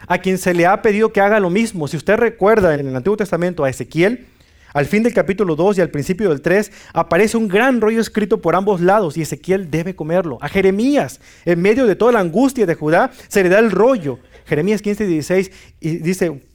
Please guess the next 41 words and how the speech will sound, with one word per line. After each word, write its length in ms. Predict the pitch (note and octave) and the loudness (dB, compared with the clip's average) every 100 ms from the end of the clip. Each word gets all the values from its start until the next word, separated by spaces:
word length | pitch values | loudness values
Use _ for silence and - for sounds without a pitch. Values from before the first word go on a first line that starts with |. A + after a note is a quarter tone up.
| _ _ | _ _
"Fueron 360 | _ D3 F#3 F#3 | _ -2 0 -2
halladas 360 | C#3+ D3+ D#3+ - | -4 -4 -6 -10
tus 140 | - | -10
palabras 460 | C3+ C3+ C#3 A#2 - | -4 -2 -4 -6 -12
y 100 | A#2 | -12
yo 160 | B2+ | -10
las 160 | C#3 C#3+ | -10 -12
comí, 380 | - A#2 G#2 - _ _ _ | -12 -12 -12 -18 _ _ _
y 100 | C3+ | -14
tu 120 | B2+ G#2+ | -10 -6
palabra 300 | A2+ C3 C#3 | -4 -4 -4
me 140 | A2+ | -8
fue 280 | - C3 D3 | -6 -6 -6
por 320 | - - A#2 | -10 -10 -8
gozo 340 | A#2 D#3+ E3+ | -6 -6 -8
y 60 | F3 | -12
por 160 | F3 C#3+ | -8 -6
alegría 400 | C3 A#2+ C3+ C3+ | -6 -4 -4 -4
en 60 | |
mi 80 | B2+ | -6
corazón, 460 | A#2 A2 B2+ A2+ - _ _ - | -10 -10 -8 -10 -12 _ _ -8
porque 240 | C3 B2+ | -6 -6
tu 120 | B2 | -8
nombre 500 | A#2 D3 F#3+ G#3 G#3 | -4 -2 -2 -2 -6
se 120 | F#3 | -8
invocó 300 | F3 D3+ D3+ | -8 -8 -8
sobre 280 | C#3 C#3 A#2+ | -8 -8 -6
mí, 180 | A#2 G#2 _ _ | -8 -10 _ _
oh 140 | - B2+ | -10 -8
Jehová, 340 | D3+ A#2+ G#2 _ _ A#2 | -8 -8 -10 _ _ -12
Dios 260 | A2+ A#2 | -8 -8
de 100 | B2 | -8
los 180 | A#2 A2 | -12 -14
ejércitos". 640 | G#2+ G#2+ G#2 - G2 - _ _ _ _ _ _ _ _ | -14 -14 -14 -18 -20 -20 _ _ _ _ _ _ _ _
¿Quién 200 | D3 D3+ | -4 -4
no 80 | D3+ | -4
recuerda 360 | D3 D3 D3 | -4 -2 -2
el 60 | C3 | -2
Salmo 400 | - C#3+ C#3+ C#3+ | -4 -4 -4 -8
diecinueve 540 | B2+ - B2+ D3 C#3+ | -10 -10 -4 -2 -2
diez, 400 | B2+ C3+ D3 - | -2 -2 -2 -8